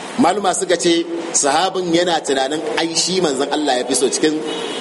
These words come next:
sahabbai gabaki daya. Manzon Allah sallallahu ta'ala alaihi, alaihi wa alihi wa sallama yana da sauki cikin lamari. Wannan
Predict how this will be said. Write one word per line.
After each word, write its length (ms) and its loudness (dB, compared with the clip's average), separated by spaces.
sahabbai 460 0
gabaki 320 0
daya. 160 0
Manzon 280 2
Allah 80 4
sallallahu 440 0
ta'ala 360 0
alaihi, 200 -2
alaihi 280 2
wa 80 4
alihi 180 0
wa 80 2
sallama 500 0
yana 240 2
da 80 -4
sauki 320 0
cikin 240 0
lamari. 320 -2
Wannan 440 0